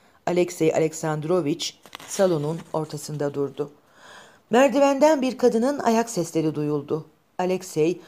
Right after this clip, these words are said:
konuşmasını yapmaya hazır bir halde birbirine kenetlediği parmaklarını sıkarak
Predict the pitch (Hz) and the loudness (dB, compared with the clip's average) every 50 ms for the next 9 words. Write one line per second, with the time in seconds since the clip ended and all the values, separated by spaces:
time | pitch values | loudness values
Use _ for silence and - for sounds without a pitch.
0 | - - _ - 226 240 240 - 233 240 247 - 269 262 220 185 180 180 - 170 | -20 -8 _ 0 2 2 2 0 -2 -2 -2 -2 0 2 2 2 2 0 -2 -2
1 | 170 170 151 160 151 147 233 254 202 202 196 156 143 151 147 139 131 127 135 156 | -2 -2 -2 -2 2 2 2 0 2 0 0 0 0 -2 -4 -4 -2 0 0 0
2 | 165 - - - - - _ - 247 247 226 262 269 262 294 294 277 247 233 226 | 0 -2 -16 -20 -20 -10 _ -2 0 0 2 0 2 2 2 2 2 2 2 2
3 | 220 226 220 220 180 220 226 220 - 196 190 185 190 190 190 185 190 180 185 185 | 4 2 0 0 2 -2 -4 0 0 0 2 2 0 -2 0 0 -2 0 0 -2
4 | 180 170 - - - - 208 190 170 160 170 165 - | -4 -6 -8 -10 0 0 2 4 4 2 0 -2 -10